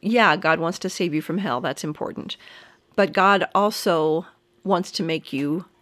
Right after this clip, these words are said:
righteous. He wants to change your nature. He wants to grow you into the person you're supposed to be. Why is that important? Well, it's important for a couple of reasons. One, because that is the way you were designed to operate.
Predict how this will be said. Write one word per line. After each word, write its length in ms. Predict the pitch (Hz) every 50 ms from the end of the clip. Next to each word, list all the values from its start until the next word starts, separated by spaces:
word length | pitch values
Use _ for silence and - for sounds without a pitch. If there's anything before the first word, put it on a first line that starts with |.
| _ -
righteous. 500 | 151 147 170 175 - - 233 269 254 -
He 100 | - 185
wants 200 | 175 165 190 -
to 100 | - 165
change 340 | - - 165 160 170 180
your 100 | 180 165
nature. 520 | 160 147 135 143 165 - - 208 220 277 294
He 160 | - - 226
wants 280 | 170 160 170 185 - -
to 80 | - -
grow 320 | 147 - 170 165 170 180
you 200 | 202 202 202 196
into 200 | 170 180 - 170
the 60 | 156
person 340 | - - - 156 - - 131
you're 100 | 131 139
supposed 340 | - - - 143 151 - -
to 60 | -
be. 440 | - - 233 277 247 208 185 208 226 - - - - - - - - - - _ _ -
Why 280 | 202 202 196 208 214
is 160 | 214 214 208
that 200 | 220 233 285 294
important? 480 | 254 208 185 - 170 135 - - 156 -
Well, 140 | 156 156 175
it's 100 | 190 -
important 340 | 190 190 - 180 175 - 180
for 100 | - 208
a 40 |
couple 280 | 208 - - - - 214
of 60 | 180
reasons. 340 | 165 139 151 185 165 160 180
One, 320 | 170 165 208 262 277 269
because 360 | 214 226 185 - - 185 185 180
that 260 | 175 180 190 196 220
is 80 | 214
the 100 | 196 180
way 100 | 170 175
you 140 | 180 185 185
were 100 | 160 165
designed 440 | 156 156 156 - 190 170 170 175 190
to 60 | -
operate. 540 | - - 165 - - 127 131 139 - - -